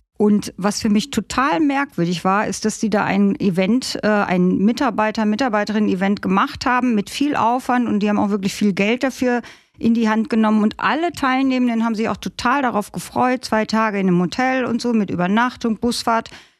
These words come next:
So, letztlich kamen schon zwei Drittel ungefähr viel zu spät zum Bus. Das heißt, die anderen haben da gestanden und gewartet. Als wir dann endlich alle einsteigen konnten, mit echt massiger Verspätung, Stunden, kamen wir in einen Wahnsinnsstau,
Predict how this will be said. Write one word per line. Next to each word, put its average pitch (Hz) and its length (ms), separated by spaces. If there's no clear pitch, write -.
So, 240 300
letztlich 208 880
kamen 226 320
schon 226 280
zwei 262 360
Drittel 190 420
ungefähr 180 600
viel 370 380
zu - 180
spät - 320
zum 175 200
Bus. 214 440
Das 196 160
heißt, 220 220
die 220 100
anderen 208 360
haben 214 160
da 196 80
gestanden 240 480
und 190 180
gewartet. 208 640
Als 226 240
wir 226 80
dann 220 140
endlich 220 340
alle 214 180
einsteigen 254 580
konnten, 240 540
mit 214 320
echt - 300
massiger 220 800
Verspätung, 180 680
Stunden, 254 720
kamen 233 240
wir 233 100
in 220 140
einen 190 400
Wahnsinnsstau, 208 1200